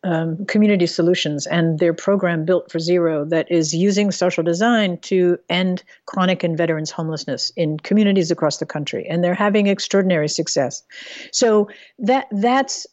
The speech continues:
y-, you know, no one has been able to figure it out because homelessness, of course, is connected to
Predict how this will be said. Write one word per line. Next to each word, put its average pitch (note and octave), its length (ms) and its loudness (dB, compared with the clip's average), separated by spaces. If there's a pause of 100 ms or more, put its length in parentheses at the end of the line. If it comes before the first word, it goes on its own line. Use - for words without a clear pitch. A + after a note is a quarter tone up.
(340)
y-, B3+ 160 -8
you B3+ 180 2
know, B3 100 4
no A#3 240 4
one C#4 240 2
has A3+ 260 -2
been G#3 140 0
able G#3 240 -2
to G3+ 100 -6
figure G3+ 240 0
it A#3+ 80 2
out C4 80 0
because G3+ 240 -2
homelessness, A#3 560 0
of F3+ 140 -10
course, F3 320 0
is F3 220 0
connected F#3 600 -2
to E3+ 500 2